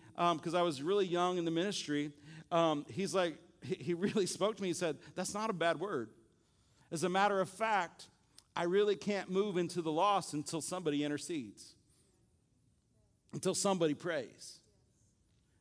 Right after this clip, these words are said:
until somebody gives me access. So I do need you to intercede." So what he did was he made me do a, like, a seven, eight week series on intercession,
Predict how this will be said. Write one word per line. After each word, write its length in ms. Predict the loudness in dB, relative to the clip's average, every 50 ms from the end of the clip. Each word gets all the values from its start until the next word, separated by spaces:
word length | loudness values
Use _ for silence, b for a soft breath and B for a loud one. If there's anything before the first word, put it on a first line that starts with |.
| _ _ _ _ _ _ _ -8
until 180 | -4 -2 -2
somebody 400 | 0 2 2 2 4 4 2 2
gives 380 | 0 0 0 0 0 0 -2 -2
me 160 | -2 0 0
access. 800 | 0 -2 -4 -4 -6 -4 -4 -4 -4 -6 -8 -14 -16 -16 -16 -18 -20 _ _ _ _ _ _ _ _ _ _ _ _ _ -6
So 180 | -2 0 2
I 200 | 4 4 4 4
do 240 | 2 2 -2 -2 0
need 280 | 0 0 0 -2 -2 -2
you 100 | -2 0
to 80 | 0
intercede." 440 | 0 0 -2 -2 -4 -4 -6 -4 -4
So 140 | -2 -2 0
what 120 | 0 2
he 80 | 0 0
did 260 | 0 -2 -2 -2 0
was 320 | 0 2 2 0 0 B B B B -8
he 140 | -4 -4 -2
made 380 | 0 2 2 2 2 0 -2
me 280 | -4 -2 -2 -2 -4 B B -16 B -6
do 240 | -2 0 0 0 2
a, 180 | 2 0 0
like, 280 | 2 2 2 2 2 0
a 100 | -2 -4
seven, 420 | -4 -2 0 2 2 2 2 2
eight 260 | 2 2 2 0 0 -2
week 260 | -4 -4 -4 -4 -6
series 720 | -6 -4 -2 0 0 0 0 0 -2 -6 -8 -10 -12 -14 -14 -8 -6
on 160 | -4 -2 0
intercession, 720 | 0 0 0 -2 -4 -4 -4 -6 -6 -6 -6 -6 -8 -8